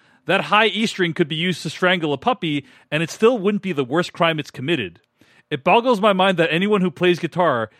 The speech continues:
even the three or four chords Kwame uses, would strum that for a second before thinking, "Damn, I need to tune this before I continue," end quote. So, uh, harsh words from Stephen Miller about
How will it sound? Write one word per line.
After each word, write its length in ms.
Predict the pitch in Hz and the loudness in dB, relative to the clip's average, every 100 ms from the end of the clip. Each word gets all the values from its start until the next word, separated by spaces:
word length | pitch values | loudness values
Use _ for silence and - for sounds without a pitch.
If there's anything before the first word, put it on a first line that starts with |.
| _ - | _ -6
even 280 | 180 220 269 | -4 -2 -2
the 100 | 208 | -4
three 200 | 214 226 | 0 2
or 60 | |
four 220 | 185 196 | 2 0
chords 380 | 180 - 190 165 | 0 0 0 0
Kwame 280 | - 254 220 | 0 0 2
uses, 440 | 160 139 139 127 - - - | 0 -2 -4 -8 -12 -10 -4
would 120 | 156 | -4
strum 320 | - 196 220 | 0 0 2
that 160 | 226 196 | 2 2
for 140 | 196 | 0
a 80 | 180 | 2
second 320 | 247 190 180 | 0 0 -2
before 260 | 147 165 156 | -2 -2 -2
thinking, 400 | 160 147 151 139 _ - | -2 -4 -6 -6 _ -10
"Damn, 400 | 107 190 226 170 | 0 4 4 2
I 120 | 147 160 | 0 0
need 220 | 175 180 | 0 -2
to 80 | 170 | -4
tune 260 | - 190 | -2 -2
this 160 | 160 143 | -2 -2
before 300 | 143 139 139 | -4 0 0
I 60 | |
continue," 500 | 127 123 127 107 95 | 0 -2 -2 -4 -6
end 120 | 92 90 | -10 -12
quote. 320 | 95 - - _ _ _ _ _ _ _ _ _ _ _ _ _ _ _ _ _ _ _ _ _ _ - - - - | -14 -14 -20 _ _ _ _ _ _ _ _ _ _ _ _ _ _ _ _ _ _ _ _ _ _ -20 -20 -20 -8
So, 520 | - 143 139 135 135 | 2 4 6 4 4
uh, 340 | 131 131 127 - | 4 4 2 0
harsh 300 | 277 339 294 | 0 0 2
words 200 | 294 - | 2 0
from 100 | 147 | -6
Stephen 260 | 226 185 | -4 0
Miller 260 | 190 156 98 | 0 0 -2
about 560 | 101 113 110 - - | -2 -2 -4 -10 -20